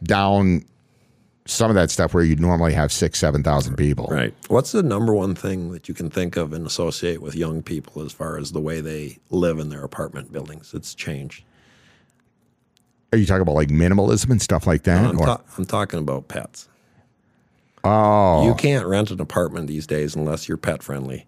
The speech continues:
Speaker 1: Right.
Speaker 2: The
Speaker 1: It
Speaker 2: patio, the patio is gonna be pet, pet, pet friendly. We'll actually do events that are, that are pet nights or pet friendly
Speaker 1: People are
Speaker 2: stuff.
Speaker 1: gonna love that.
Speaker 2: That, yeah.
Speaker 1: Yeah,
Speaker 2: Yeah, exactly.
Speaker 1: they
Speaker 2: So,
Speaker 1: will.
Speaker 2: and then around the, the, the wedding venue, the grotto can be turned into an intimate stage setting for a concert or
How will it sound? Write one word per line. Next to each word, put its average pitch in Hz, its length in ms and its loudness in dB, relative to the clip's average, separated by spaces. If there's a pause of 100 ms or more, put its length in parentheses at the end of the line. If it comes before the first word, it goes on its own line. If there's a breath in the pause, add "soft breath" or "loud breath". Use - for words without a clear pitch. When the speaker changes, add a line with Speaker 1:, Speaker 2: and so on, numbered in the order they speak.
(140)
Speaker 1:
Right. 120 240 4 (180)
Speaker 2:
The - 140 -2
Speaker 1:
It - 20 6
Speaker 2:
patio, 151 320 2
the 95 80 -8
patio 151 300 0
is 92 60 -2
gonna 87 160 -2
be 80 80 -4
pet, 90 240 0 (120)
pet, 82 200 -4 (240)
pet 101 180 -2
friendly. 95 400 -4
We'll 117 180 2
actually 139 280 0
do 98 120 4
events 82 420 -2
that 80 100 -4
are, 69 180 -2 (160)
that 69 180 -2
are 64 180 -2 (180)
pet - 260 -4
nights 71 340 -10
or - 60 -8
pet - 240 -2
friendly 85 300 0
Speaker 1:
People 143 260 6
are 95 80 4
Speaker 2:
stuff. 87 120 4
Speaker 1:
gonna 82 120 2
love 85 260 2
that. 58 180 2
Speaker 2:
That, 85 220 0
yeah. 78 200 -8 (340)
Speaker 1:
Yeah, 76 120 4
Speaker 2:
Yeah, 73 160 2
exactly. 73 420 -4
Speaker 1:
they 90 100 2
Speaker 2:
So, 87 60 6
Speaker 1:
will. 82 300 4
Speaker 2:
and 92 120 -2
then 87 80 0
around 92 260 2
the, 82 100 2
the, 76 260 -4 (380 soft breath)
the - 80 0
wedding 92 560 0
venue, 78 440 -2
the 76 120 -10
grotto 82 420 -2
can 73 220 -6
be 71 80 -4
turned 80 280 -2
into 78 200 -2
an 73 100 -4
intimate 76 400 -6
stage 82 380 -2
setting 62 320 -4
for - 160 -10
a - 20 -16
concert 67 480 -10
or - 300 -8